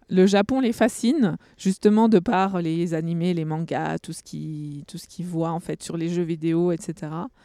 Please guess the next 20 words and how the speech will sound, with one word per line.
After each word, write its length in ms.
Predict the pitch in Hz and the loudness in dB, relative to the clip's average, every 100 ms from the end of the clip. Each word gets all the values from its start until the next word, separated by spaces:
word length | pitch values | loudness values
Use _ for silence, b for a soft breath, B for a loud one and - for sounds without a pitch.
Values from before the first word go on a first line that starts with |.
| b - | b -6
Donc 140 | 180 | -4
ça 160 | - 233 | 0 2
les 120 | 262 | 2
fascine, 540 | 208 220 - 277 269 - b b b b - | 2 0 0 0 0 -2 b b b b -14
et, 260 | - 196 185 | -4 0 0
euh, 100 | 170 | 0
donc 200 | 165 190 | -4 -6
par, 220 | 170 160 - _ _ _ _ _ _ - | -8 -8 -12 _ _ _ _ _ _ -14
par 200 | 175 175 | -10 -2
défaut, 400 | 185 180 226 220 | -2 4 8 8
ben, 320 | 190 170 175 | 6 -4 -2
le 140 | 170 | -2
contenu 320 | 170 185 190 202 | -2 -4 -4 -4
de 60 | |
mes 100 | 190 | -2
romans 280 | 185 180 185 | -2 -2 -2
leur 180 | 175 - | -4 -6
plaît 180 | 196 190 | -2 0
aussi, 460 | 180 - 220 220 214 | 0 -2 -4 -2 -2
euh, 360 | 170 165 160 | -2 -6 -8